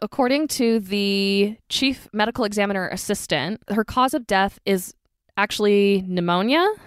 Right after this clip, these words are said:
severe anemia, and prescription drug overdose. But I think overdose is an unfair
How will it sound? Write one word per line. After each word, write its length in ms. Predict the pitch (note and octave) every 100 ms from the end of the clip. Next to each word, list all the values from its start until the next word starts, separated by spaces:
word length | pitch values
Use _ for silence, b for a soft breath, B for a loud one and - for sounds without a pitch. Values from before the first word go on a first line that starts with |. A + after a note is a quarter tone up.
| B -
severe 420 | G#3 F#3+ B3+ D#4
anemia, 580 | A#3+ A3+ A3 A3 A3+ A#3 b b b b -
and 480 | A3 A#3+ A#3+ A#3 -
prescription 720 | G3+ - A3 - G#3 G3 G3
drug 580 | F#3+ F#3 F3+ F3 F3 F3+ -
overdose. 720 | G3 G#3 C4 D4+ E4 F4+ -
But 140 | - A3+
I 80 |
think 160 | A#3+ F#4 A#3
overdose 320 | B3 C4+ C4
is 100 | G#3+
an 140 | F#3+
unfair 540 | - G3 A3 G#3 G3+